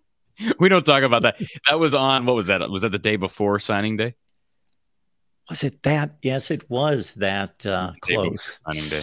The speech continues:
Speaker 1: yeah. I don't even
Speaker 2: And,
Speaker 1: think about
Speaker 2: uh,
Speaker 1: that one because it was so ridiculous. But they got
Speaker 2: Yeah.
Speaker 1: David Falker, uh, he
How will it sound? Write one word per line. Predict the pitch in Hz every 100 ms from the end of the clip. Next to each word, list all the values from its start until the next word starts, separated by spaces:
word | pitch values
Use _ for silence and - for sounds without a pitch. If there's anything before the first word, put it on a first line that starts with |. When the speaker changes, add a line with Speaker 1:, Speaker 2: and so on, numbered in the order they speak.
| -
Speaker 1:
yeah. | 82
I | 80 - _ _ _ _ _ _
don't | 165
even | 156 95
Speaker 2:
And, |
Speaker 1:
think | - -
about | 98
Speaker 2:
uh, | 90
Speaker 1:
that | - -
one | 98
because | 92 92
it | 92
was | 87
so | 104
ridiculous. | 90 87 95 87 80 78
But | - 87
they | - 170
got |
Speaker 2:
Yeah. | 190 95 92
Speaker 1:
David | 87 - 120
Falker, | 120 127 120 - _ - 95
uh, | 85 98 92 -
he | 107